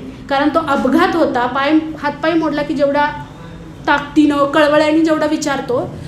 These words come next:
तेवढ्याच पद्धतीने जर तुम्ही त्यांना विचारू शकत नसाल, तर त्यांच्या जखमा उखारू नका. जे दबलेले आहेत त्यांना अधिक दाबू नका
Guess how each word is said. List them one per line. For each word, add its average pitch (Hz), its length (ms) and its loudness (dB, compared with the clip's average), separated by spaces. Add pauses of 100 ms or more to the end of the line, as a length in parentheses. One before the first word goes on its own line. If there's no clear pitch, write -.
(120)
तेवढ्याच 349 380 2
पद्धतीने 330 400 2
जर 330 100 0
तुम्ही 320 240 4
त्यांना 311 220 0
विचारू 302 380 0
शकत 311 320 -4
नसाल, 277 340 -2 (400)
तर 294 80 2
त्यांच्या 294 380 0
जखमा 285 420 0
उखारू 269 360 -2
नका. 269 320 -2 (840)
जे 294 140 4
दबलेले 294 420 2
आहेत 294 140 -4
त्यांना 294 200 -2
अधिक 269 300 -2
दाबू 277 260 2
नका 285 360 -2